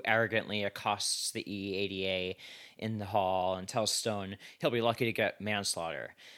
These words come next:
Um, it was a crime of passion, pure and simple.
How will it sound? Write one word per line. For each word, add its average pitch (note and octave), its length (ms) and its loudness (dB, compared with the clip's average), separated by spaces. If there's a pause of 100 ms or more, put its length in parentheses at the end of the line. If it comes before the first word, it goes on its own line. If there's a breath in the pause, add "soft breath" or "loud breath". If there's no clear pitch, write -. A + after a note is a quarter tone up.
(260 loud breath)
Um, G2 240 0
it - 80 0
was A2 100 0
a A#2 40 -2
crime C#3 320 4
of A2 60 0
passion, A2 500 0
pure C3+ 200 4
and A2+ 120 0
simple. - 480 -2